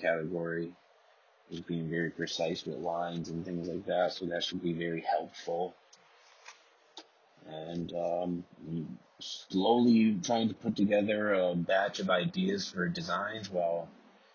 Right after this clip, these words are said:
you know, tinkering around with Photoshop and Illustrator a little bit more and,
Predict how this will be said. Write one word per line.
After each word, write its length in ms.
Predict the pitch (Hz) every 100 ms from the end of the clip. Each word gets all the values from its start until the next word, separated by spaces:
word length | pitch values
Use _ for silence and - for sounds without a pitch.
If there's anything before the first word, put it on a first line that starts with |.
| -
you 80 | 85
know, 80 | 90
tinkering 580 | - 87 - 87 87 85
around 340 | 85 87 85
with 160 | 85 78 - _ _ _ - -
Photoshop 600 | 92 92 87 90 87 87
and 120 | 87
Illustrator 500 | 90 - 95 90 87
a 60 |
little 200 | 87 87
bit 240 | 85 85 73
more 560 | 87 87 87 85 82
and, 80 | 82